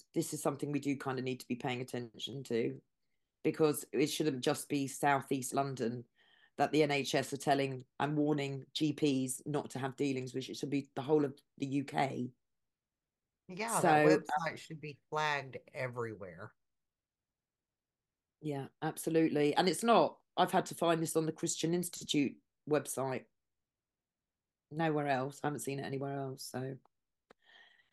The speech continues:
Speaker 1: keep an eye on them. I'm gonna link all the, everything underneath, all the show notes. I'll link the Gender G P company records,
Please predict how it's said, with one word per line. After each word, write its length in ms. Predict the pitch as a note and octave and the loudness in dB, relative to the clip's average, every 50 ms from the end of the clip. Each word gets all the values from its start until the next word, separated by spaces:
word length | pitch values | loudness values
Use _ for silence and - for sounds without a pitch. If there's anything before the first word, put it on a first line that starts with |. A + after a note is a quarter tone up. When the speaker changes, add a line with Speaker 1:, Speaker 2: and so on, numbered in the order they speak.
| _ - | _ 6
Speaker 1:
keep 200 | - D#4 D#4 D4 | 6 8 8 8
an 80 | C#4+ | 6
eye 200 | C#4 C4+ C4 B3+ | 6 6 8 8
on 100 | B3 A#3 | 8 8
them. 180 | A#3 A#3 A#3 A3+ | 8 8 8 8
I'm 120 | A#3 A3+ | 6 6
gonna 180 | A3+ C4 A#3+ B3 | 6 6 6 6
link 320 | B3 B3 B3+ A3 A3 - - | 6 6 6 6 4 2 4
all 140 | - A3+ A3 | 6 6 6
the, 140 | A3 G#3 - - - - | 6 2 -2 -6 -4 2
everything 480 | - G#3+ A3 A3 A3 A3 G3+ F#3 F3+ E3+ - | 4 4 6 6 6 6 6 4 4 2 2
underneath, 460 | F#3 F#3+ F#3 F#3 F3+ F3+ F3 D#3+ - | 0 2 2 2 4 6 6 4 4
all 160 | - G3 G3 F#3+ | 4 2 2 2
the 80 | - | 2
show 260 | - - G3 F3 F3 | 0 2 4 6 6
notes. 340 | E3+ D#3+ D#3+ D#3+ - - - | 6 6 6 4 4 2 0
I'll 140 | - D3+ E3+ | 2 4 4
link 300 | E3+ F3 E3 - - - - | 4 4 2 0 -2 -2 0
the 100 | E3 E3 | 0 2
Gender 340 | E3 - F3 F3 E3 D#3+ D#3 | 4 4 4 4 2 0 -2
G 240 | - - F3 E3 | -2 0 -2 -2
P 200 | E3+ - F3+ E3 | 0 2 2 2
company 400 | D#3+ - - E3+ D#3 - D#3 D#3+ | 2 0 -4 -6 -4 -4 -4 -2
records, 680 | D3+ E3+ F3+ F3 - F#3 F3+ F3 F3 F3 E3+ - - - | 2 2 2 2 4 6 6 8 8 6 4 0 -8 -14